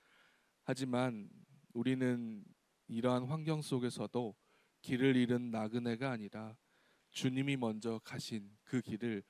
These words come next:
따라가는 제자이기에 오늘도 그 주님이 가신 길대로 따라가는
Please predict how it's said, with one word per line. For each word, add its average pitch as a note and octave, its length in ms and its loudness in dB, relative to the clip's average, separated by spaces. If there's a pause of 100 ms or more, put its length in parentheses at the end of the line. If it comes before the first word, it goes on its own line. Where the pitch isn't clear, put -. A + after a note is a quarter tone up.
(340)
따라가는 A#2+ 800 2 (600)
제자이기에 G#2+ 960 0 (640)
오늘도 A2+ 560 2 (200)
그 - 100 0
주님이 D#3 440 2
가신 A#2+ 400 -6
길대로 A2 720 -2 (400)
따라가는 A2 720 0